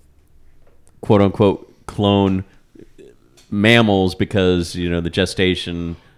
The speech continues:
you know, in, in a, some form of uterus, whereas with the egg-based, uh, avians, <laughs> they have to try to figure out a way to find a, um, an egg that's compatible with that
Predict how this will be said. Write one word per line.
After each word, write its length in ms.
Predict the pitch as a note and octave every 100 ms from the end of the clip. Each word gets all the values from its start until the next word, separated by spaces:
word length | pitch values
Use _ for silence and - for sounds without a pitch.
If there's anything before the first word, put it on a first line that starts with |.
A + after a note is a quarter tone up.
| - -
you 160 | F#2 E2+
know, 220 | E2 E2
in, 240 | E2 E2
in 200 | - F2
a, 140 | E2+ F2 -
some 220 | G#2 F2+
form 220 | F#2+ F2
of 100 | D#2
uterus, 500 | F2 E2+ E2 D#2+ -
whereas 440 | E2+ E2 D#2+ D#2+ -
with 220 | E2 -
the 180 | - G2
egg-based, 1400 | G2 F#2+ E2+ E2+ - - _ _ F#2 F#2 F2+ - - - _ _ _ _ - _ -
uh, 240 | E2 D2 -
avians, 580 | G2+ F#2+ F#2 E2+ E2+ G2
<laughs> 120 | -
they 80 | E3
have 160 | -
to 140 | - -
try 240 | - F#2
to 80 | F2
figure 240 | F#2+ F2
out 100 | E2+
a 60 | E2+
way 320 | F2 E2+ - - - -
to 100 | G2+
find 320 | G2+ F#2 F2+
a, 260 | F2 E2+ -
um, 540 | E2+ E2 D#2+ D#2 D2+ - _ _ _ _ _ _ _ -
an 120 | F#2 A2
egg 200 | G#2+ F#2+
that's 320 | F#2+ - - _ -
compatible 720 | G#2 F#2 G#2 G2 F#2 F#2 F2+
with 180 | F2 -
that 400 | F2+ F2+ -